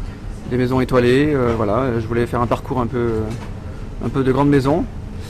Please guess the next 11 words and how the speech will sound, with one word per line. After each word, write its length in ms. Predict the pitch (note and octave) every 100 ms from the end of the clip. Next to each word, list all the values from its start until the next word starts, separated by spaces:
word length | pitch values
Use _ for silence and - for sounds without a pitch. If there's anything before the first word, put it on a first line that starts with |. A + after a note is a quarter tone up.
| - -
Et 40 | -
ensuite 220 | B2 D#3
j'ai 80 | C#3+
travaillé 240 | - C#3+
aussi 180 | D3 -
chez 140 | D3
Louisette, 400 | D3 D3 D3 E3
euh, 600 | D#3 C3+ B2+ B2 B2 B2 B2
qui 60 | -
est 100 | A#2+
à, 400 | A#2+ A#2 A2+ A#2